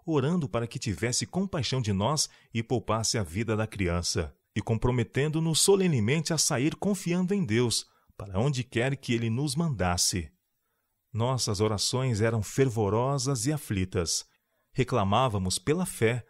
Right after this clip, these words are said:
as promessas de Deus e cremos que Ele ouviu os nossos clamores. A luz do céu rompeu as nuvens e resplandeceu sobre nós. Nossas orações foram misericordiosamente ouvidas.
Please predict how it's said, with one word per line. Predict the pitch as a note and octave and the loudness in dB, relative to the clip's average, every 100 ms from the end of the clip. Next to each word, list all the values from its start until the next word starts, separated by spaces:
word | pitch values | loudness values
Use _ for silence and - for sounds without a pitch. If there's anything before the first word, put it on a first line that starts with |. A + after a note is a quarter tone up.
| _ | _
as | A#2 - | -4 0
promessas | A#2+ G#2 G2+ G#2 G#2 | 0 2 0 0 -2
de | F#2+ | -4
Deus | F2 F#2 F2 - - - - | -2 -2 -2 -4 -6 -16 -8
e | B2 | -8
cremos | - B2+ E3 D3 - | -2 0 0 0 0
que | B2+ | 0
Ele | C#3 C#3+ | 2 2
ouviu | A#2 E2+ C#3+ | 0 0 0
os | D3 E2+ | 0 -2
nossos | A#2 C#3 D#3 - | -2 -2 -2 -2
clamores. | E3+ D3+ G2+ G#2 G2 F2+ - - _ _ _ _ - | -2 0 2 2 0 -2 -4 -6 _ _ _ _ 0
A | G2 | 2
luz | F#2+ A#2 | 4 2
do | G#2 | 0
céu | G2+ - A#2 | 0 2 2
rompeu | G#2 A#2 G#2+ A2 | 4 0 2 0
as | A2+ - | 0 0
nuvens | A2+ C#3 G#2+ F2 E2 - - | 0 2 0 -2 -2 -2 0
e | G#2+ | -2
resplandeceu | D#2 D#3 - D3+ C#3+ A#2+ - B2+ | 2 0 0 -2 -2 0 0 0
sobre | A#2+ A#2 A2 | 0 -2 -2
nós. | F2 E2 D#2+ - - _ - - - | 0 -2 -2 -6 -8 _ -20 -20 -4
Nossas | A2+ D3 D3+ A#2+ | 2 2 2 2
orações | C3 A#2+ - C#3+ D#3+ | 0 2 2 2 2
foram | - D3 D3+ | 2 2 2
misericordiosamente | C3+ D3+ G#3 E3 F#3 - E3+ C3 D3+ B2+ A#2+ A#2+ D#3+ A3 | 2 2 0 0 -2 0 0 2 0 0 0 0 -2 -2
ouvidas. | A#2 G2 C3 G2 F#2 E2+ - | -4 0 0 2 0 0 -4